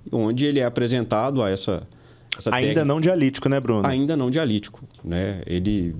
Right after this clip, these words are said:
Speaker 1: ficou como paciente do grupo Nefroclínicas dois anos até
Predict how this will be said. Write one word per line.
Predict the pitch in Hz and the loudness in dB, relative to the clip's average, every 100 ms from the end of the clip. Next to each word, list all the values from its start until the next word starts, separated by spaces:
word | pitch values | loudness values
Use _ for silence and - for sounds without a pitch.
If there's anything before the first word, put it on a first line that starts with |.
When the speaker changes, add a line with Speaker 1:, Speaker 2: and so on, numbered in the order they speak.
| 85 | -10
Speaker 1:
ficou | - - 95 107 139 | -6 -4 0 0 0
como | 135 | -2
paciente | - 120 - 98 104 | 0 0 0 0 0
do | 98 | -2
grupo | 90 95 104 | -2 -2 -4
Nefroclínicas | 92 95 - 95 95 98 90 80 - - - | -4 -4 -2 -2 -2 -2 -4 -4 -12 -20 -12
dois | 87 101 139 110 | -2 0 2 0
anos | 110 127 | 0 0
até | 151 - 117 143 | -2 0 0 0